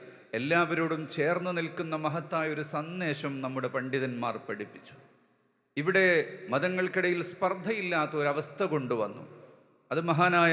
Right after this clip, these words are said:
മമ്പുറം തങ്ങളുടെ മാതൃകയാണ്. ഷെയ്ഖ് ജിഫ്രി തങ്ങളും സാമൂതിരിയും തമ്മിലുള്ള ബന്ധമാണ്. കുഞ്ഞായിൻ മുസ്ലിയാരും മങ്ങാട്ടച്ചനും തമ്മിലുള്ള ബന്ധമാണ്. ഈ രാജ്യത്തിൻ്റെ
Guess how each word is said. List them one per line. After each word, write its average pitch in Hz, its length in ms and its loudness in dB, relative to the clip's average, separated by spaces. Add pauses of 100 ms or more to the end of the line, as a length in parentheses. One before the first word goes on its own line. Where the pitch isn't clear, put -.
(120)
മമ്പുറം 180 500 2
തങ്ങളുടെ 147 440 2
മാതൃകയാണ്. 131 600 0 (880)
ഷെയ്ഖ് 196 540 0
ജിഫ്രി 208 320 -2
തങ്ങളും 208 280 0 (100)
സാമൂതിരിയും 208 680 0
തമ്മിലുള്ള 185 440 2
ബന്ധമാണ്. 175 520 2 (720)
കുഞ്ഞായിൻ 180 480 2
മുസ്ലിയാരും 175 520 2 (100)
മങ്ങാട്ടച്ചനും 185 680 0 (100)
തമ്മിലുള്ള 160 500 0
ബന്ധമാണ്. 147 460 -2 (1040)
ഈ - 20 0 (220)
രാജ്യത്തിൻ്റെ 202 580 2